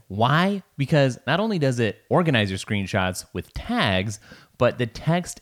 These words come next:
and links within your screenshots become searchable and clickable. Pretty powerful. Who's to say that you can't just organize your entire life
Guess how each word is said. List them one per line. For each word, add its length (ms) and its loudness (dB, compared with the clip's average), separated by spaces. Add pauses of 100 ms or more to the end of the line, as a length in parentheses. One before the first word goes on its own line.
and 180 0
links 440 0 (240)
within 320 0
your 120 2
screenshots 840 -2
become 480 -2 (100)
searchable 680 0 (100)
and 120 -4
clickable. 640 -4
Pretty 360 0
powerful. 720 -2
Who's 180 2
to 100 -2
say 220 2
that 120 -2
you 140 0
can't 280 0
just 160 0
organize 480 2
your 120 0
entire 380 2
life 420 2